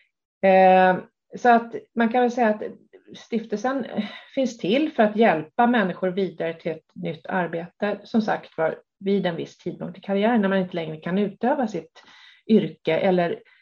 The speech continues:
vill, så att säga, av olika skäl. Och det här är ju viktigt både för den enskilda individen, men det är också viktigt för scenkonstinstitutionerna, eh, för att de ska kunna upprätthålla en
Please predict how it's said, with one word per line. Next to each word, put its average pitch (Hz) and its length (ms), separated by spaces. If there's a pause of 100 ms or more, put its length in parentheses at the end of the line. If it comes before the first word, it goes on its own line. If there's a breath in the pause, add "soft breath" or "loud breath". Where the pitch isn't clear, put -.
(160 soft breath)
vill, 151 480
så - 100
att 151 100
säga, - 360 (520)
av 170 140
olika 151 280
skäl. 180 360 (800)
Och 196 80
det 180 80
här 175 120
är 202 60
ju 233 100
viktigt 220 460
både 170 420 (480 soft breath)
för 202 60
den 180 120
enskilda 170 520
individen, 175 1000
men 214 140
det 196 80
är 180 60
också 160 260
viktigt 233 380
för 175 120
scenkonstinstitutionerna, 170 1700 (160)
eh, 180 400
för 190 60
att 180 120
de 170 180
ska 220 120
kunna 208 220
upprätthålla 175 760
en 160 300